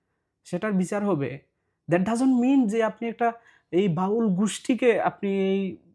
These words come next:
মানে মব করতে হবে। যে মব সন্ত্রাসটা বাংলাদেশে এত করে বৃদ্ধি পেয়েছে, এগুলো মানে প্রশাসন সহ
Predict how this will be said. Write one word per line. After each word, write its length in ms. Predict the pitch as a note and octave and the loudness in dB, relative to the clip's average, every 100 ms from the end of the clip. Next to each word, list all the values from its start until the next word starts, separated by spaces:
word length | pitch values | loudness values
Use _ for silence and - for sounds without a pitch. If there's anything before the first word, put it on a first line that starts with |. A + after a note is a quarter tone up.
| _ | _
মানে 200 | E3+ F3 | -8 -4
মব 240 | E3+ E3+ F#3+ | -2 0 -2
করতে 340 | - G3 F3+ | -2 -4 -2
হবে। 360 | F#3 E3+ F3+ F3 - _ _ - | 0 0 0 -2 -6 _ _ -4
যে 100 | E3 | 0
মব 280 | E3 F3+ G3 | 2 0 -2
সন্ত্রাসটা 540 | - F#3+ F#3 E3+ F3+ | -6 -4 -4 -4 -6
বাংলাদেশে 460 | D#3+ D#3+ D#3+ E3 - | -4 -2 -4 -6 -6
এত 320 | F3 E3 G3+ | -8 -6 -6
করে 260 | G3 F#3+ | -2 -2
বৃদ্ধি 320 | E3+ E3+ D#3 F3 | 0 -2 -4 -2
পেয়েছে, 520 | F3 D3+ C#3 B2 - _ _ _ _ | -2 -2 -6 -12 -14 _ _ _ _
এগুলো 540 | D3+ E3 G3 G3 G3 F#3 - _ _ _ _ _ _ _ | -4 -2 -2 0 -2 -4 -10 _ _ _ _ _ _ _
মানে 140 | C3+ C#3+ | -10 -8
প্রশাসন 680 | - G3 G3 A3+ - A3+ F3+ | -6 -4 -2 -4 -2 -4 -2
সহ 400 | E3 C#3+ C3 | -2 -2 -4